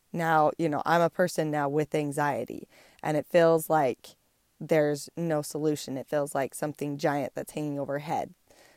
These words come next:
right? But anxiety is an emotion that is created by our thoughts. Okay, second little side note. I am not a healthcare professional. I do <laughs> not claim to be one.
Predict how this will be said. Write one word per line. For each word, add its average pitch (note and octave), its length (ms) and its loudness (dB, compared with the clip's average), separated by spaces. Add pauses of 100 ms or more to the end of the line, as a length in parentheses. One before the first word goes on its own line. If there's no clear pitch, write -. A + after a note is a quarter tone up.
(200)
right? D#3+ 340 0 (140)
But F3 280 4 (320)
anxiety F3 600 -2 (120)
is G#3 220 4
an F3+ 100 2
emotion D3+ 600 -4 (360)
that D3+ 400 -2 (100)
is E3 140 -2
created D3+ 440 -4
by C#3+ 260 -2
our D#3 140 -4 (160)
thoughts. - 480 -4 (920)
Okay, F3+ 400 4 (840)
second G3 640 2
little F#3+ 300 6
side C#3+ 400 0
note. - 400 -10 (480)
I F#3+ 160 6
am C#4 180 6
not G#3+ 200 4
a G3+ 60 4
healthcare E3+ 420 0
professional. G#3+ 720 -2 (240)
I D3+ 160 2
do G3 320 2
<laughs> G#3 180 6
not F#3+ 300 6 (400)
claim E3 400 0
to A#3 100 -2
be A#3 180 0
one. B3 460 4